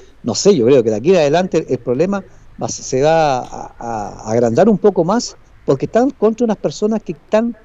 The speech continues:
viendo el oportunismo de poder aprovecharse de esto. Quieren a toda costa irse con algo de lo poco y nada que tiene Linares, que son sus hectáreas en este momento para poder salvaguardar el día de mañana el proyecto que tiene el alcalde y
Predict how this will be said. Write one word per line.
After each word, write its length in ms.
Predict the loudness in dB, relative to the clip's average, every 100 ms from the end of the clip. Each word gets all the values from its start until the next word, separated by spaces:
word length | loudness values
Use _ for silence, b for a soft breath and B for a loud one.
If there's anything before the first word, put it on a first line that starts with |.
| -20 -20 -20 -12
viendo 360 | 0 2 4 4
el 80 |
oportunismo 760 | 4 2 2 0 2 2 2 -2
de 120 | -2
poder 240 | -2 -2
aprovecharse 580 | 0 0 2 2 2 0
de 120 | -2
esto. 280 | -2 -4 -14 -6
Quieren 220 | 0 0 0
a 120 | -2
toda 260 | 0 0
costa 420 | 2 2 0 -2 -2
irse 360 | -2 -2 -4 -4 b b
con 160 | 0 4
algo 320 | 4 4 0
de 160 | 0 0
lo 80 | 2
poco 260 | 0 0
y 20 |
nada 220 | -2 -2 -2
que 100 | 0
tiene 200 | 0 0
Linares, 240 | 0 -2
que 80 | -4
son 240 | -4 -4 -6 -20 -4
sus 220 | -2 -2 -2
hectáreas 460 | -4 2 4 4 2
en 60 |
este 140 | 0 -2
momento 360 | -2 -2 -2
para 180 | 0 -2
poder 300 | 2 0 0 -6 -8 -6
salvaguardar 760 | -2 0 2 0 0 2 0 0
el 160 | -2 -2
día 200 | 2 2
de 120 | 2
mañana 420 | -2 -2 -4 -6 -10 -20 -6
el 160 | -2 0
proyecto 400 | 2 2 0 0
que 240 | 0 -2 _ -20 _ _ _ 0
tiene 160 | 2
el 80 | 2
alcalde 540 | 0 0 0 0 -4 -2
y 200 | -4